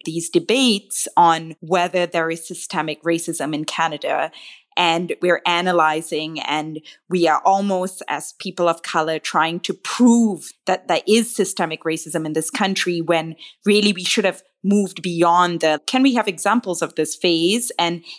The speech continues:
into the, "All right, let's discuss what we can do and what are our solutions for structural racism in this country, which we know exist." So to me,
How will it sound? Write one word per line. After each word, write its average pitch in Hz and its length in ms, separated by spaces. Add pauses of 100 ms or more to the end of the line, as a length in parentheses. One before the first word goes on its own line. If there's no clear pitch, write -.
(100)
into 208 480
the, 170 420 (240)
"All 190 120
right, 165 240
let's 175 480
discuss 185 640
what 165 480
we 170 240
can 165 380
do 165 500
and 165 180
what 165 160
are 156 140
our 160 60
solutions 165 800
for 170 120
structural 147 500
racism 151 640 (320)
in 190 140
this 180 160
country, 175 420
which - 580
we 196 200
know 180 240
exist." - 640 (260)
So 202 460 (200)
to 240 140
me, 196 640